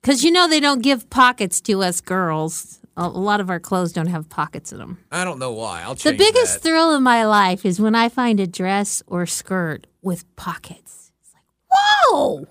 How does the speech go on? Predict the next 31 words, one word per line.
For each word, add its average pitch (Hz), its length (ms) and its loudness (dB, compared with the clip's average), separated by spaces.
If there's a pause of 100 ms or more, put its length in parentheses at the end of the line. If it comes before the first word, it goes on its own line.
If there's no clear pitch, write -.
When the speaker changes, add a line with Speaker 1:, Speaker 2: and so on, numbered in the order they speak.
Speaker 2:
Uh, 135 60 -18 (200)
<laughs> - 140 -20
this 160 480 -6
is 92 180 -14
new. 123 560 -14
Speaker 1:
It's 233 280 0
awesome. 320 880 2 (560)
Speaker 2:
<laughs> - 500 -20
Speaker 1:
'Cause 269 220 -2
you 285 80 2
have 339 260 0
to. 180 260 0
You 233 120 2
have 370 180 0
to 359 80 2
have 226 160 2
pockets. 175 420 0
We 208 80 2
always 269 220 2
have 254 140 0
our 208 120 0
phones 226 360 -6
with 170 180 -4
us - 200 -16
and - 60 -16
Speaker 2:
We're 165 80 -8
gonna 185 120 -2
Speaker 1:
stuff. - 80 -8
Speaker 2:
change 143 260 -6
the 101 80 -16
world. 95 460 -14